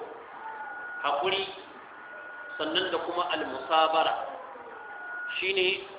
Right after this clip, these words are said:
umurtar juna da haƙuri da kuma daurewa akan haƙurin. Sannan za a samu al-ibadatu. Azumi yana koyawa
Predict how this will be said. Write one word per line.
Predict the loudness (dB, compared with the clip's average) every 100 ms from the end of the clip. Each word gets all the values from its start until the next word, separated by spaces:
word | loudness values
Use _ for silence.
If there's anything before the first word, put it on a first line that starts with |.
| -14 -10 -4
umurtar | 2 4 4 0 0
juna | 4 8 10
da | 10
haƙuri | 6 4 2 2
da | 2
kuma | 0 0 2
daurewa | 6 6 8 4 8 8 8
akan | 6 0
haƙurin. | -2 -4 -4 -4 -6 -8 -6 -6 -6 -6 -6 -6 -6 -4 -4 2
Sannan | 6 8
za | 10
a | 10 8 4
samu | 4 2
al-ibadatu. | 2 -2 0 2 4 2 -2 -8 -12 -12 -12 -12 -10 -8 -6 -6 -6 2
Azumi | 4 4 4 4
yana | 4 4 4
koyawa | 4 8 10